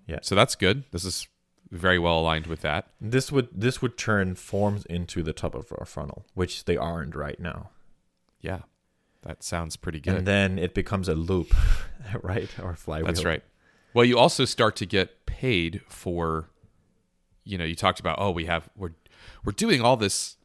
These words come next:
Speaker 2: stuff, we're exposed, we have all these people, whatever. And, like, I don't feel like we're getting fairly sort of compensated for that amount of exposure dependence.
Speaker 1: Yeah.
Speaker 2: That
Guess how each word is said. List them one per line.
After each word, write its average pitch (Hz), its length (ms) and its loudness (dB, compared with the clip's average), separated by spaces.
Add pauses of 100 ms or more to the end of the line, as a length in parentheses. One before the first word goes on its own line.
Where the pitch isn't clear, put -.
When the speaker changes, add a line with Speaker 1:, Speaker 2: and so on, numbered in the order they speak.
Speaker 2:
stuff, - 400 4
we're 95 80 0
exposed, 131 580 2
we 98 80 -4
have 98 120 -2
all 107 100 2
these 107 200 -6
people, 101 340 -4
whatever. 104 380 0
And, 80 180 -6
like, 85 240 -4
I 101 100 -2
don't 101 200 -4
feel 107 200 -2
like 95 180 0
we're 90 100 -4
getting 90 320 -2
fairly 87 720 0 (100)
sort 87 200 -6
of - 60 -10
compensated 110 720 -2
for 95 120 -6
that 85 180 2
amount 82 380 -2
of 80 320 -2 (260)
exposure 101 640 -4
dependence. 104 640 -4 (480)
Speaker 1:
Yeah. 92 280 0 (480)
Speaker 2:
That 95 300 6